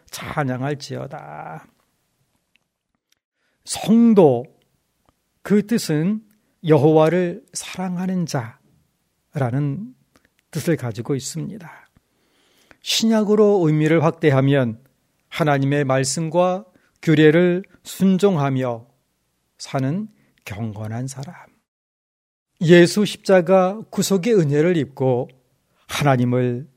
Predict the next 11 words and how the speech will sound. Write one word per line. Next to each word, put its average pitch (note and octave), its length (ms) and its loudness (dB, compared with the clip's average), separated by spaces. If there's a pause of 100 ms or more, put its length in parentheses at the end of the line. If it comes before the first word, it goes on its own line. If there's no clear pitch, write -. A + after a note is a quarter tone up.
(220)
사랑하며 D#3+ 840 -2 (360)
하나님의 D3+ 480 -2
말씀과 D#3 800 -4 (200)
규례를 F#3+ 420 2
지키는 D3+ 580 0 (1160)
경건한 A2 640 -10
사람이다 C#3 800 -14 (160)
하겠습니다. G3 840 -10 (1400)
새 - 340 -2
노래로 E3 600 4 (460)
여호와를 B2+ 720 0